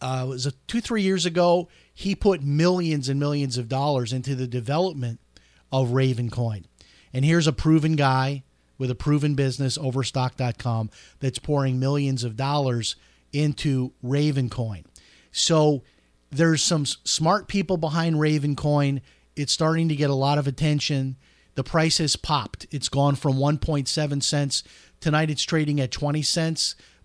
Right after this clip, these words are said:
but it was up to, like, twenty-five or twenty-six cents in the last couple of days. Now, let me give you the math on this.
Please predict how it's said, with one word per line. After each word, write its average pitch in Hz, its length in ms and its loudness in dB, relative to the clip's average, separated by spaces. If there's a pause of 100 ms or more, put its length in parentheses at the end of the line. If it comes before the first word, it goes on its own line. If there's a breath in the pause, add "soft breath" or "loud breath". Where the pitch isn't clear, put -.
but 135 160 2
it 139 100 0
was 139 180 0
up 151 160 2
to, 156 120 -6
like, 135 220 -2
twenty-five 143 600 -2
or 135 60 -4
twenty-six 139 580 -4
cents 147 400 0 (480 loud breath)
in 156 120 -2
the 156 80 2
last 143 260 0
couple 139 320 0
of 113 100 -2
days. 131 440 0 (240 soft breath)
Now, 127 80 -6
let 170 120 0
me 226 80 2
give 214 220 0
you 196 60 0
the 165 80 2
math 156 360 0
on 127 140 0
this. 104 340 -6